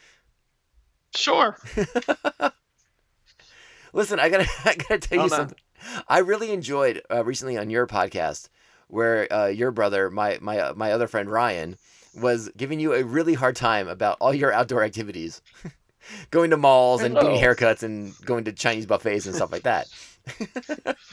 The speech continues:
Speaker 1: It was a Korean barbecue, all you could eat.
Speaker 2: <laughs>
Speaker 1: But yes, I got shamed
Speaker 2: So
Speaker 1: unnecessarily.
Speaker 2: it was funny timing because I decided to, that today,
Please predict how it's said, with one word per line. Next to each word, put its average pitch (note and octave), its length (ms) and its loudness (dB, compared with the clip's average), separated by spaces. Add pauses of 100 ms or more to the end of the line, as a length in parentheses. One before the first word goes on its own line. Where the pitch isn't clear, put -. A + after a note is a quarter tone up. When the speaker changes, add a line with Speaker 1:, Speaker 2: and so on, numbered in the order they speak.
(1200)
Speaker 1:
It - 60 -8
was C4+ 120 -6
a F#3+ 60 -2
Korean F#3 320 -4
barbecue, C3 440 0
all A2+ 140 2
you - 60 4
could - 180 -2
eat. - 260 -6 (180)
Speaker 2:
<laughs> - 120 -14
Speaker 1:
But E4 280 -2
yes, C#3+ 300 0
I C#3+ 160 -2
got D#3+ 320 -4 (220)
shamed D#3+ 680 -2 (1120)
Speaker 2:
So F#3+ 380 8
Speaker 1:
unnecessarily. C#3+ 920 -4 (100)
Speaker 2:
it G3+ 160 8
was A#3 160 0
funny A#3+ 320 0
timing G#3+ 360 -4
because D3+ 340 -2
I D#3+ 160 2
decided D#3+ 560 -4
to, D3 200 -2
that C3+ 320 -2
today, A#2 600 -2